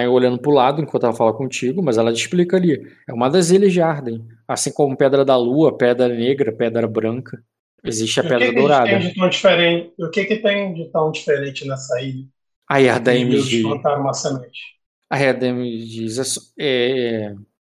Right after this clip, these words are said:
Speaker 1: é só uma ilha que o... é, que mais, que mais um dragão reivindica sua...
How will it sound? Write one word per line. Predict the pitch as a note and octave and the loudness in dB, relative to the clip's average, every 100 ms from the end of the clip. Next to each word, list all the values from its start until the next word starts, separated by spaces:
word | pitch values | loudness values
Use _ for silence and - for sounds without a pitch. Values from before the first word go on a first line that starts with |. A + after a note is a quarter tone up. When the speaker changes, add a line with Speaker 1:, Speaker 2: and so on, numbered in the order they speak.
| - - | -20 -10
Speaker 1:
é | C3 | -2
só | - G#3 | 0 2
uma | G#3 | 2
ilha | D#3+ E3 C#3+ | 2 2 2
que | D3 C#3 | 0 -2
o... | C3 B2+ B2+ B2 A#2+ A#2+ - _ _ _ | -2 0 0 0 -2 -6 -20 _ _ _
é, | B2+ A#2 | -4 -4
que | A2+ C#3 C3 | 0 0 2
mais, | C3 C#3 C#3+ C#3+ | 0 -2 -2 -6
que | - C3 B2+ B2+ B2 | -2 0 2 0 0
mais | A#2+ C3 A#2+ | 0 -2 0
um | C#3 | 0
dragão | C#3 C3 A#2 C3 | 2 2 2 0
reivindica | B2 C3 B2 B2 B2 A2+ C3 - A#2 | 2 0 0 -2 -2 -4 -4 -2 -2
sua... | - A#2+ A2 G#2+ G#2+ | 0 0 2 0 -4